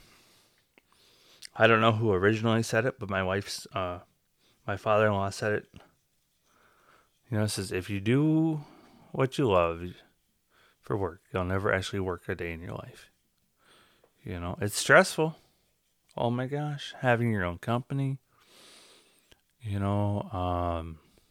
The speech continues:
doing your own stuff. It's like, you know what? It's, I used to work a nine-to-five job, and now I work twenty-four seven in your own thing. But guess what? You enjoy it a whole lot more. So do what you love for work, do what you love for a hobby,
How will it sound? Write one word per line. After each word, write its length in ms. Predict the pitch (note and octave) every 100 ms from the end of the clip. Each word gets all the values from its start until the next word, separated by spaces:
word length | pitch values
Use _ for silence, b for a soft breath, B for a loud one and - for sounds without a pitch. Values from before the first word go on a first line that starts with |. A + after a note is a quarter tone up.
| b _ _ _ _ _ - _ -
doing 260 | A2+ G#2+ F#2
your 100 | F2
own 140 | F2+
stuff. 320 | - B2+ C3+
It's 120 | B2
like, 200 | G2+ F#2
you 60 | G#2+
know 160 | C3 F3
what? 140 | F#3+ G#3
It's, 160 | B2 B2+
I 60 |
used 240 | B2 D3+ -
to 60 |
work 160 | D3+ D3
a 60 | D3
nine-to-five 520 | C#3+ D3 C#3+ C#3+ C3
job, 340 | C3 C#3 C#3+
and 60 | B2
now 140 | A#2+
I 120 | B2
work 200 | B2 B2
twenty-four 440 | - C3 B2 - A#2+
seven 400 | - C3 D3 E3 _ b b b b b b _
in 60 | A2+
your 160 | A2
own 180 | A2 B2
thing. 300 | A#2+ C3+ D3+
But 160 | - -
guess 240 | C3+ C3
what? 220 | C#3 B2+ - - b b b _ _ _ _ _ _ _ _ _ _ _ _ _ - -
You 80 | G#2
enjoy 320 | F2 E2+ E2+
it 60 | F2
a 40 |
whole 160 | F2 F#2
lot 160 | G2 G#2+
more. 300 | A2 G2+ - _ _ _ _ _ _ _ _ _ _ b b b b
So 160 | - A2 F#2
do 160 | C3 D#3+
what 240 | E3+ -
you 140 | B2+
love 400 | G2 F#2+ F#2+ F2+
for 200 | F2+ -
work, 480 | F2 A#2 D3 C3+ -
do 100 | A#2
what 180 | G#2 -
you 120 | G2+
love 180 | G2 F#2+
for 160 | - F2+
a 60 |
hobby, 500 | E2+ A#2+ A2+ A2+ A2